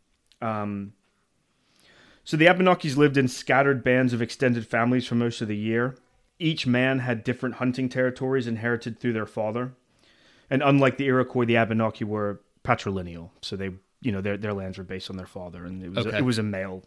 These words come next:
Speaker 1: lineage. Um, bands came together during the spring and summer <clears throat> at temporary villages near rivers or somewhere along the seacoast for planting and fishing.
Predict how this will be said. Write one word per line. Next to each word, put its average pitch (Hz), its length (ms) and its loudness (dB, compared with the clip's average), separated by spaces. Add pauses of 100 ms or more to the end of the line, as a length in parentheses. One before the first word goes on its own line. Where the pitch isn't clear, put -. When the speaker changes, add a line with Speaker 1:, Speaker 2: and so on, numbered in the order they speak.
Speaker 1:
lineage. 95 540 -10 (1500)
Um, 123 280 4
bands 156 400 4
came 151 260 0
together 135 340 0
during 127 280 0
the 117 40 -2
spring 131 320 -4
and 123 120 2
summer 139 420 -2 (180)
<clears throat> - 220 -6
at 156 480 4
temporary 131 360 4
villages 120 480 2
near 113 160 0
rivers 123 520 0 (520)
or 117 80 -4
somewhere 127 340 2
along 117 260 2
the 110 60 -2
seacoast 127 500 -2
for 110 80 -8
planting 117 460 -4
and 104 100 -6
fishing. 156 460 -8